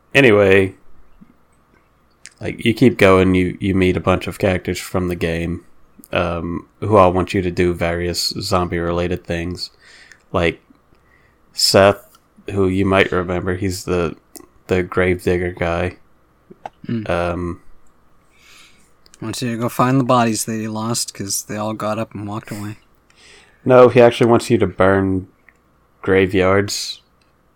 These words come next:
Speaker 1: to, like, keep the dead at bay.
Speaker 2: Okay.
Speaker 1: And, like, when, when you get back, he's, like, tamed, like, four or five zombies, and they're just dancing. Like,
Speaker 2: Hmm.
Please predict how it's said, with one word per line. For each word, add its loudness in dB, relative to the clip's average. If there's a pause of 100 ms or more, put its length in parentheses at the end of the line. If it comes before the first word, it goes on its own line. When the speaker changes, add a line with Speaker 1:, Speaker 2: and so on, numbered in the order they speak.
(300)
Speaker 1:
to, -4
like, -2 (160)
keep -4
the 0
dead 0
at 0
bay. -4 (800)
Speaker 2:
Okay. -4 (1120)
Speaker 1:
And, 0
like, 2
when, 0
when 0
you 2
get 2
back, 2
he's, -2
like, 2 (140)
tamed, 0 (340)
like, -6 (480)
four 4
or 4
five 2
zombies, -2
and -4
they're 0
just -4
dancing. -4 (560)
Like, 2
Speaker 2:
Hmm. 0